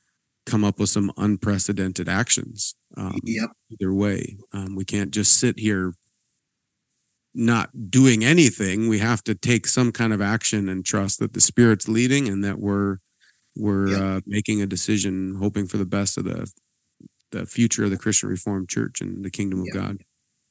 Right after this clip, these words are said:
Speaker 2: Yeah, yeah, amen. Yeah. And I think the principles of it are there in the church order. You know, it, everything is, starts in the local church.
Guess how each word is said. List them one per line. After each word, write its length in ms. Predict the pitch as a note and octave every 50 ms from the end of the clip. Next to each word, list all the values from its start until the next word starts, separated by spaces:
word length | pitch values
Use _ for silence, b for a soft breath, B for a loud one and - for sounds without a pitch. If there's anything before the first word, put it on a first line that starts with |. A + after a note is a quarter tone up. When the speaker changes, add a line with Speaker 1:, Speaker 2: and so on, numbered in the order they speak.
| _ -
Speaker 2:
Yeah, 280 | F2 F#2+ - - - - _ _ _ _ _ - - -
yeah, 100 | - - - _ _ - -
amen. 380 | G2+ G2+ G2+ G2+ G2+ G2 - - _ _ _ _ _ _ -
Yeah. 180 | - F#2+ G2+ - - _ _ _ _ _ _ _ _ _ _ _ _ _ _ -
And 80 | - F#3
I 60 | G3
think 180 | F#3 C4 C4 A3+
the 80 | F3+
principles 500 | - - G3+ G#3 F#3 - D#3 C#3 C3+ B2
of 100 | C3+ B2+ B2
it 80 | A#2+ A#2+ -
are 220 | A#2+ B2 B2+ C3
there 220 | B2 B2 A#2+ A#2+
in 160 | - - C#3 C#3+
the 100 | C3+ B2+
church 420 | C3 C#3 C3 A#2+ A2 G#2 - -
order. 240 | C3+ A#2+ A#2+ B2 C3
You 100 | - -
know, 180 | A#2+ A#2+ B2 B2
it, 140 | B2 - -
everything 300 | B2+ D3 C#3+ D3 D3 C3+
is, 80 | B2 -
starts 360 | - - B2+ B2 A2+ - -
in 100 | B2 A2+
the 60 | A2+
local 320 | A#2 A#2 A#2+ B2 A#2+ B2 A2+
church. 500 | - - A#2+ A2+ A2+ A2 - - -